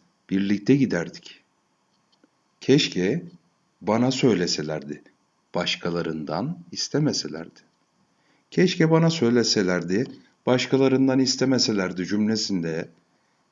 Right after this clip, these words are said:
mesela arkadaşlarımızın paraya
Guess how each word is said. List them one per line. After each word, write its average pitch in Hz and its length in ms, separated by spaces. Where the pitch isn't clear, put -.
mesela 120 540
arkadaşlarımızın 92 1040
paraya 85 600